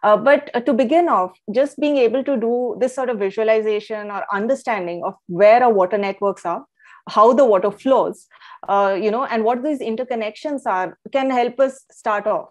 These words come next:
because we need to know this to understand how we are vulnerable. And the other thing is to overlay it with how landscape is changing. And this again goes back to the point that our cities will grow.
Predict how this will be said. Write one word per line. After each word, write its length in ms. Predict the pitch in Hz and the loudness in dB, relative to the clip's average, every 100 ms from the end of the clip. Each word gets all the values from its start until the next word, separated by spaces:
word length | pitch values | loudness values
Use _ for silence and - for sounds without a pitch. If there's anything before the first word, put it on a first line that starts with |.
| _ | _
because 240 | - 247 247 | -4 -4 -2
we 100 | 262 | -2
need 200 | 254 294 | -2 -2
to 100 | 311 | -4
know 220 | 240 240 | -2 -2
this 240 | 208 247 | -2 -2
to 80 | 247 | -4
understand 560 | 233 190 196 214 202 220 _ _ | -10 -10 -12 -10 -10 -12 _ _
how 160 | - 226 | 2 4
we 160 | 233 226 | 6 4
are 80 | |
vulnerable. 520 | 175 170 160 131 - - _ _ _ _ _ _ _ _ | 4 0 -2 -10 -16 -20 _ _ _ _ _ _ _ _
And 120 | - 254 | 0 2
the 160 | 302 | 4
other 220 | 226 233 | 2 2
thing 180 | 311 330 | 0 0
is 120 | 320 | 0
to 80 | 311 | -2
overlay 500 | 285 220 233 262 262 | 0 0 2 0 0
it 240 | 254 254 _ | 0 -4 _
with 160 | 262 | -8
how 360 | 269 240 294 233 _ | -4 -4 -4 -8 _
landscape 580 | 202 190 202 220 262 254 | -8 -6 -6 -6 -4 -2
is 120 | 240 | -4
changing. 440 | 240 196 196 - - _ _ - | -2 -4 -4 -12 -20 _ _ -2
And 180 | 277 | 0
this 140 | 277 285 | 2 0
again 280 | 277 302 294 | 2 2 2
goes 160 | 240 | 0
back 180 | 247 262 | 0 -4
to 60 | - | -4
the 100 | 240 | -6
point 320 | 247 226 190 | -4 -4 -2
that 140 | 208 | 0
our 100 | 233 | 0
cities 380 | 240 226 254 247 | -2 -6 -6 -4
will 220 | 208 247 | -2 -2
grow. 360 | 208 202 185 | -4 -6 -8